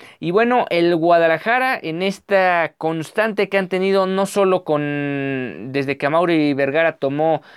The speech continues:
digamos, las riendas del equipo, sino desde hace mucho, desde prácticamente la llegada de su papá al equipo. El Guadalajara ha sido un club que ha tratado de tener esta responsabilidad social,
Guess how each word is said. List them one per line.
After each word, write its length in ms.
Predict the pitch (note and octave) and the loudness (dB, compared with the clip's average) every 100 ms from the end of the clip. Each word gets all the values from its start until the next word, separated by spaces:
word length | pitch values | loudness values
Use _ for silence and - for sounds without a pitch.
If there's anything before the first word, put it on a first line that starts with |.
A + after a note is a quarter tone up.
| - | -16
digamos, 360 | - C3+ D3+ D#3 | -6 -2 0 0
las 200 | C#3 B2+ | 0 -2
riendas 340 | C#3 E3 D#3 | -4 -2 0
del 160 | C3+ C3+ | 0 -2
equipo, 360 | C3+ - - - | -2 -6 -6 -6
sino 260 | C3+ B2+ | -4 -4
desde 340 | B2+ B2 B2 C3 | -4 -2 0 0
hace 240 | D3+ C3+ | 0 -2
mucho, 380 | C#3 F3 - D#3 | -4 -6 -2 -2
desde 260 | C3 A2+ | -2 -6
prácticamente 760 | A2+ D3+ D3+ C#3 C3 C#3+ D3 C#3+ | -4 -4 -4 -6 -6 -4 -4 -4
la 140 | C3 A#2+ | -2 -2
llegada 360 | A#2+ C#3 C#3+ | -2 0 0
de 100 | B2 | 0
su 140 | A#2 C#3+ | -4 -6
papá 380 | B2 - D3+ - - _ | -6 -2 -2 -2 -20 _
al 200 | - B2+ | -6 -4
equipo. 500 | C#3 G#3 G#3 G3+ G3 _ - - | -4 -4 -2 -2 -4 _ -20 -10
El 160 | C3 C3 | -6 0
Guadalajara 600 | C3+ C3+ C#3 C3 E3 E3 | 2 4 2 0 0 0
ha 60 | |
sido 420 | D#3 E3 D#3 D#3 | 0 0 4 4
un 720 | B2 D#3+ E3 D#3+ D#3 D3+ C#3+ - | 2 -4 -4 -4 -4 -4 -4 -6
club 320 | D#3 G3 F#3+ | 0 0 0
que 100 | F3 | -2
ha 80 | D#3+ | 0
tratado 480 | D#3+ - E3+ E3+ | -2 2 2 2
de 460 | D#3 D3 C3+ C3 B2+ | 2 2 2 2 0
tener 280 | C3+ C#3+ E3 | -2 -4 -2
esta 240 | E3+ E3+ | -2 -2
responsabilidad 840 | D3 C#3 - C#3 C3+ C3+ D3 E3 E3+ | -2 -4 -4 -6 -2 0 2 0 0
social, 380 | D3 - F#3+ | -4 0 0